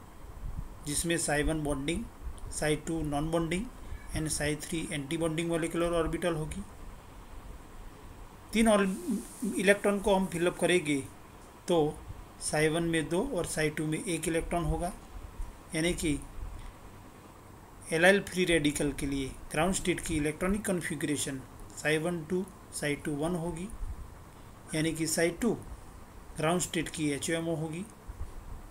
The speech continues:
जिसमें सी टू सिमेट्रिकल है। फोटोकेमिकल में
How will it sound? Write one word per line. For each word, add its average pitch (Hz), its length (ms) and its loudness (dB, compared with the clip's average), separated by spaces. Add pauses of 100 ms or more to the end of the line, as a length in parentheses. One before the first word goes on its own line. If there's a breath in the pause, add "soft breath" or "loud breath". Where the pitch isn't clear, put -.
(120)
जिसमें 156 440 0 (540)
सी - 420 -6
टू 180 180 0 (1080)
सिमेट्रिकल 160 680 0
है। 170 120 -4 (1800)
फोटोकेमिकल 196 720 6
में 170 260 2